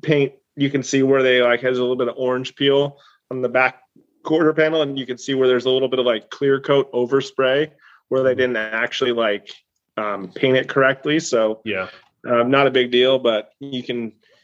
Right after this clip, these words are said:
Speaker 1: tell. And then obviously knocking, like, tapping on the panel, you can hear when there's Bondo.
Speaker 2: Mm.
Speaker 1: And my eighty series,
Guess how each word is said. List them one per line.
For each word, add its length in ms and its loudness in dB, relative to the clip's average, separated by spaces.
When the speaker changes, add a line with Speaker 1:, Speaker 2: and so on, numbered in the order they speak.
Speaker 1:
tell. 240 4
And 120 2
then 160 0
obviously 440 0
knocking, 720 -2
like, 180 -4
tapping 540 0
on 340 -2
the 60 0
panel, 640 -2
you 120 -4
can 140 -2
hear 540 0
when 140 -10
there's 260 0
Bondo. 680 -2
Speaker 2:
Mm. 260 -6
Speaker 1:
And 400 0
my 320 2
eighty 340 0
series, 600 -6